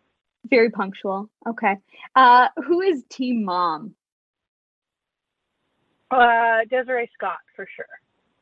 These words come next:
Speaker 1: Vanessa Gilles
Speaker 2: Uh,
Speaker 1: said
Speaker 2: well,
Speaker 1: the exact
Speaker 2: it used
Speaker 1: same
Speaker 2: to be,
Speaker 1: thing.
Speaker 2: like,
Speaker 1: <laughs>
Speaker 2: it used to be Maeve Glass, our equipment manager. She was, like, we called her team mom. Um,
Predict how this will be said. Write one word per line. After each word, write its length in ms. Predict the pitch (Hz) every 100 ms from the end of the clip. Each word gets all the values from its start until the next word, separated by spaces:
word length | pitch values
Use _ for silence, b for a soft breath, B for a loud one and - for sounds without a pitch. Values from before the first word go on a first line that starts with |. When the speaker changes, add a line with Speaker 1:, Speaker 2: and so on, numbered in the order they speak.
| _ _ _ _ _ _ _ _
Speaker 1:
Vanessa 460 | 226 269 254 - 262
Gilles 140 | 233
Speaker 2:
Uh, 60 | 226
Speaker 1:
said 120 | 226
Speaker 2:
well, 160 | 302 320
Speaker 1:
the 80 | -
exact 200 | 359 -
Speaker 2:
it 20 |
used 120 | 370 440
Speaker 1:
same 60 | -
Speaker 2:
to 100 | 415
be, 40 |
Speaker 1:
thing. 220 | 427 427
Speaker 2:
like, 680 | 403 359 339 339 - - 349
Speaker 1:
<laughs> 100 | 311
Speaker 2:
it 80 | 311
used 180 | 339 -
to 60 | 370
be 180 | 381 381
Maeve 280 | 311 285 262
Glass, 360 | 247 226 226 302 -
our 200 | 233 233
equipment 420 | 220 269 254 269 254
manager. 520 | 269 277 269 294 302 -
She 140 | 233
was, 160 | 240 214 _ _
like, 220 | 214 208
we 120 | 214 196
called 280 | - 190 196
her 100 | 247
team 300 | - 254 240
mom. 340 | 240 240 269 - _ _ _ _ _
Um, 540 | 220 202 190 185 190